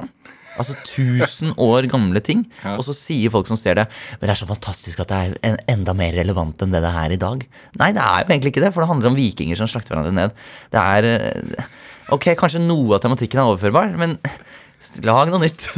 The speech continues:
Speaker 1: <laughs> Synes nå jeg, da.
Speaker 2: <laughs> Var det, eh, var det også derfor du startet ditt eget teaterkompani en gang i tiden?
Speaker 1: Ja, det
Speaker 2: Ja.
Speaker 1: var det. Lagde en teatergruppe som het Antiteatret,
Speaker 2: Ja.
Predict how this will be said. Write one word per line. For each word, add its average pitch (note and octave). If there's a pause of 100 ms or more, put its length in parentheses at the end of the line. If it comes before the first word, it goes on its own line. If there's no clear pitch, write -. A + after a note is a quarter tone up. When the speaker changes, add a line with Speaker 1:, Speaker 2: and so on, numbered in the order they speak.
(160)
Speaker 1:
<laughs> C#3+
Synes D3+
nå D#3+
jeg, G2
da. C#3+
Speaker 2:
<laughs> D3+
Var B2+
det, C#3+
eh, C3+
var A2+
det A#2+
også A2
derfor G#2+
du A2
startet G2
ditt F#2+
eget E2
teaterkompani G2+
en C3+
gang C3+
i C3
tiden? C#3+
Speaker 1:
Ja, B2+ (120)
det A2
Speaker 2:
Ja. G2+
Speaker 1:
var E2
det. F2 (300)
Lagde F#2+
en F#2+
teatergruppe E2
som F#2
het -
Antiteatret, D#2
Speaker 2:
Ja. A#2+